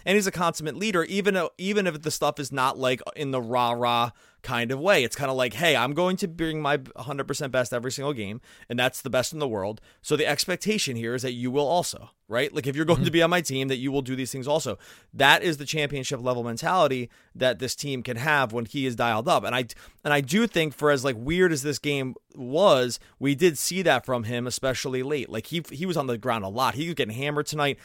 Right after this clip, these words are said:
Speaker 1: multiple times where my heart was in my stomach, where I thought, like, he was actually hurt. Like, uh, he twisted the ankle and came back. Like, that ankle twist looked real bad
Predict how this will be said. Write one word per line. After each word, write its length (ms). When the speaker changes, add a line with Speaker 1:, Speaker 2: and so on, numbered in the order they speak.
Speaker 1:
multiple 400
times 360
where 100
my 140
heart 340
was 120
in 60
my 100
stomach, 400
where 160
I 80
thought, 320
like, 140
he 100
was 140
actually 400
hurt. 260
Like, 160
uh, 80
he 220
twisted 340
the 140
ankle 320
and 100
came 220
back. 340
Like, 100
that 140
ankle 200
twist 260
looked 240
real 280
bad 380